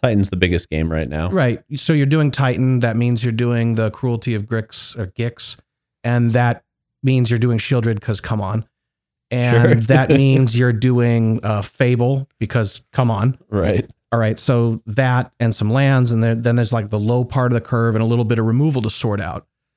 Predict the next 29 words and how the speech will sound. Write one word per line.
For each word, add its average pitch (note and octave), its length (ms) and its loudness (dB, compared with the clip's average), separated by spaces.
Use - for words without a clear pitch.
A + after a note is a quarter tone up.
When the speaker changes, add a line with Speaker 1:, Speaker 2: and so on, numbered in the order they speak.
Speaker 2:
But C3 120 -4
the B2 80 -2
low E3+ 180 0
part E3 220 0
of B2+ 40 0
the A#2 60 -2
curve, F3 320 0
you D3+ 80 2
can D#3+ 160 -2
just A#2+ 200 -4
snap B2+ 380 -2
in B2 140 2
and A2+ 100 2
out A#2 200 0
different G#2+ 300 -4
pieces, B2+ 420 -4
which G#2+ 160 -6
is G#2 160 -8
why G#2+ 140 -4
I - 20 -4
sort G#2+ 240 -6
of, G2+ 60 -4
like, G2 160 -6
would B2 320 -4
it B2 100 -2
be A2+ 80 0
better C3 300 0
to A#2 100 0
try G#2 520 -2